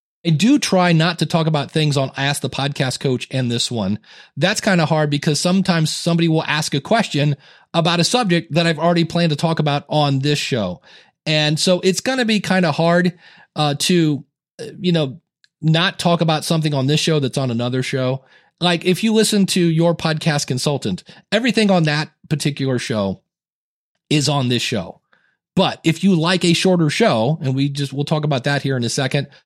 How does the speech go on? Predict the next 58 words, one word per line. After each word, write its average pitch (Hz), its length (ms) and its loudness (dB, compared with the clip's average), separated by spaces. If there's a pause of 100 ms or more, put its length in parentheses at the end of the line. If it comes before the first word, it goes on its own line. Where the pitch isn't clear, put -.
(200)
you 196 120 0
know, 165 120 2
that's 170 340 -2
the 190 100 2
show 196 180 2
for 175 140 0
you, 185 160 4
not 143 240 -2
this - 200 0
one. 90 240 -8 (180)
And 170 120 2
that's 180 180 0
why 180 200 4
I'm 185 200 4
doing 185 280 4
that 104 160 -4
show, 120 180 -4
'cause 135 160 -4
some 208 180 -2
people 175 280 0
like 165 200 0
things 170 280 0
in 175 80 2
a 185 40 4
little 190 280 2
bite-sized 160 640 -2
package. 101 500 -6 (420)
All 208 80 2
right, 131 160 0
so 190 160 2
that's 247 240 0
one 214 280 4
that 180 100 4
I 170 80 2
can't 185 380 2
really 160 340 2
change 135 460 -2
a 117 40 0
lot, 104 300 -4
but 139 140 0
I 151 100 2
get 180 260 0
your 180 120 2
point, 147 300 -2
and 147 100 -2
I 147 80 0
do 214 340 2
my 202 200 0
best 135 420 -2
not 147 240 -2
to 151 100 -4
repeat 147 340 -2
things 127 240 -4
on 120 120 -4
Ask 120 180 -6
the 123 80 -8
Podcast 151 460 -6
Coach 143 320 -4